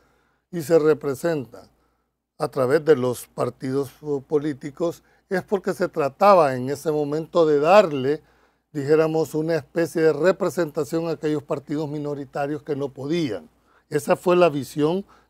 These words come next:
de tener en, dentro de la ley secundaria, pero eso no está así establecido. Yo siento de que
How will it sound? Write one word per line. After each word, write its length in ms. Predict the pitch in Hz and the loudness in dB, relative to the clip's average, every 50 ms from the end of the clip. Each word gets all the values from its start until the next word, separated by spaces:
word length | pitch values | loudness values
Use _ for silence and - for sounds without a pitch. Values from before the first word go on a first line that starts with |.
| _ | _
de 100 | - 160 | -8 -8
tener 380 | 131 - 147 131 131 139 143 147 | -6 -4 -4 -4 -2 -2 -2 -2
en, 160 | 156 160 156 - | -2 -4 -6 -2
dentro 400 | 151 180 196 220 208 190 185 170 | 2 2 2 2 2 2 4 4
de 60 | 151 | 4
la 100 | 135 131 | 4 4
ley 180 | 131 123 123 | 0 -2 -6
secundaria, 920 | 113 - - 117 - _ - - - 127 143 202 214 185 135 107 98 87 - _ _ _ _ _ _ _ _ | -8 -10 -14 -16 -16 _ -20 -20 -8 2 8 8 8 8 8 4 -6 -12 -14 _ _ _ _ _ _ _ _
pero 260 | - 143 131 120 123 | -6 -4 -2 0 -2
eso 220 | 135 135 - 214 202 | -2 0 4 4 4
no 260 | 196 180 160 156 151 | 4 6 6 6 6
está 320 | 131 - - - 147 131 | 4 2 -4 -2 0 0
así 320 | 120 123 - - 160 147 135 | 0 0 -4 -8 -8 -6 -6
establecido. 880 | 131 - - - - - - - - _ - 180 185 160 117 90 - _ _ _ _ _ _ _ _ _ _ _ - | -8 -10 -12 -16 -18 -18 -18 -20 -20 _ -10 -6 -4 -4 -4 -6 -12 _ _ _ _ _ _ _ _ _ _ _ -4
Yo 120 | 165 170 | -4 -4
siento 440 | - - 214 226 262 - - 240 190 | 0 2 2 2 2 2 -2 -2 0
de 200 | 170 160 135 - | 0 0 -2 -4
que 500 | - - 143 139 139 139 139 147 156 | -6 -6 -4 -2 -2 -2 -2 -4 -6